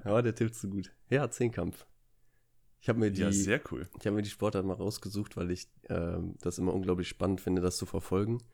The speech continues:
Speaker 1: Leider ja sieht man's meistens nur bei Olympischen Spielen oder jetzt auch bei, ähm, letztes Jahr den Weltmeisterschaften zum Beispiel.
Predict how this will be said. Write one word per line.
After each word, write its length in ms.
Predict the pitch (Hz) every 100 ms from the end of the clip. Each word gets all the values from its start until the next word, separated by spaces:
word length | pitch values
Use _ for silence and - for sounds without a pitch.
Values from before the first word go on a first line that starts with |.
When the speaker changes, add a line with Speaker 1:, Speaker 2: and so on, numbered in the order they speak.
| _ _ - _ _ _ _ _ - _ _ -
Speaker 1:
Leider 360 | - 95 98 104
ja 280 | 101 95 98 - - _ - _
sieht 160 | 104 98
man's 180 | 101 -
meistens 320 | 101 107 117
nur 80 | 98
bei 80 | 98
Olympischen 400 | 95 101 - -
Spielen 380 | - 127 113
oder 260 | 87 90 98
jetzt 300 | 92 90 -
auch 220 | 90 85
bei, 240 | - 85 87
ähm, 720 | 87 87 82 90 87 87 87 - _
letztes 360 | 98 90 87 -
Jahr 180 | 85
den 140 | 87 85
Weltmeisterschaften 880 | 101 95 95 92 95 92 - 90 87
zum 140 | 92
Beispiel. 440 | 87 90 - 90